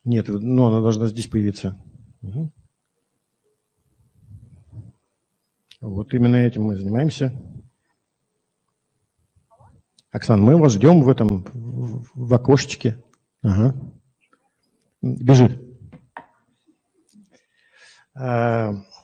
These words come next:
значит, другой форм-фактор, вы щас его увидите.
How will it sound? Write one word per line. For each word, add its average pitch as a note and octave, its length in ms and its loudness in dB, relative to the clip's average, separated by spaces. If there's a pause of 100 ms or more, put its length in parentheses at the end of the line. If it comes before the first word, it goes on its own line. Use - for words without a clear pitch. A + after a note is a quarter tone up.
значит, C3 540 0 (540)
другой D#3+ 1040 2
форм-фактор, D#3 680 0
вы C3+ 140 0
щас C3+ 200 -6
его C3+ 160 -2
увидите. C3+ 520 -2